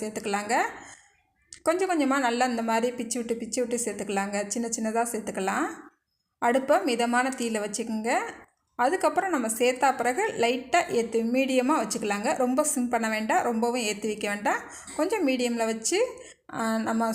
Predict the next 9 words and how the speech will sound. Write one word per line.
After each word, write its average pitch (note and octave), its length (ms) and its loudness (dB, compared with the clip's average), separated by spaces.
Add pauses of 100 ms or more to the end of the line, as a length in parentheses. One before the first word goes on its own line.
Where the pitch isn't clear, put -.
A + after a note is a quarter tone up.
சுட்டு G#3 240 -4
எடுத்துக்கலாங்க. A3 520 -2 (1160)
இப்போ A#3 200 -4
நல்லா C4+ 180 2 (100)
ஒரு A3+ 100 0
தடவை B3+ 160 2 (100)
கலந்து C4 300 4
விட்டுக்கலாம். G3+ 420 -2
உள்ள A3+ 120 -2